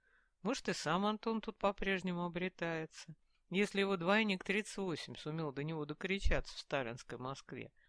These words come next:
Отчего ему не быть здесь и сейчас? Но расслабляться не стоит. «Должно быть,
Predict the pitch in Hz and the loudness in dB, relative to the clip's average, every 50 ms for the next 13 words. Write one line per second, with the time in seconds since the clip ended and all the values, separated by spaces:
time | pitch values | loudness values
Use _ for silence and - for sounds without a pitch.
0 | _ - 135 139 - - - 202 208 220 214 185 170 165 160 160 160 160 151 147 | _ -8 -6 -6 -4 0 0 2 4 4 4 4 2 0 0 0 -2 -2 -2 -2
1 | 143 139 135 139 139 147 185 190 - - 120 - - 107 107 - - 113 107 120 | -4 -4 -4 -4 -2 -2 -2 -2 -4 -8 -10 -10 -10 -12 -10 -8 -4 -2 -2 -2
2 | 127 - - _ _ _ _ _ _ _ _ _ _ _ - 151 160 170 208 247 | -2 -6 -14 _ _ _ _ _ _ _ _ _ _ _ -2 0 4 6 8 8
3 | 269 302 269 - - - 226 208 160 139 165 185 - - - 202 180 190 190 - | 8 8 6 6 6 6 6 6 6 2 0 0 0 -4 -6 -4 -4 -4 -4 -6
4 | - - - 127 131 127 - _ - - _ _ _ _ _ _ _ _ _ _ | -10 -10 -8 -8 -8 -8 -10 _ -18 -20 _ _ _ _ _ _ _ _ _ _
5 | _ _ _ _ - 156 156 156 160 160 156 175 190 220 233 220 240 285 330 302 | _ _ _ _ -4 -2 -2 -2 -2 -2 0 2 2 2 2 2 2 2 2 2
6 | 220 233 233 240 - - - | 4 2 2 2 2 -2 -10